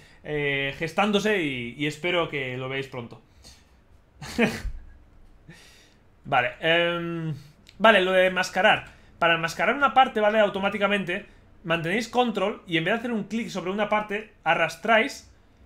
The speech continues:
y así automáticamente él os va haciendo como un, una máscara automática de,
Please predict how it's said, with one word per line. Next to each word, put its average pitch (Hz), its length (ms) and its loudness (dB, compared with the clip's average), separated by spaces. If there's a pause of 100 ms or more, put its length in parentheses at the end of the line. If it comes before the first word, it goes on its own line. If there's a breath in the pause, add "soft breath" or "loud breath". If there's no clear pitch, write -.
(140)
y 165 120 -4
así 170 160 -2
automáticamente 220 1080 0
él 202 120 -2
os 180 160 -4
va 202 80 0
haciendo 208 260 -6
como 170 140 -8
un, 190 200 -8 (220)
una 196 140 -2
máscara 190 500 0
automática 175 680 -2
de, 151 240 -4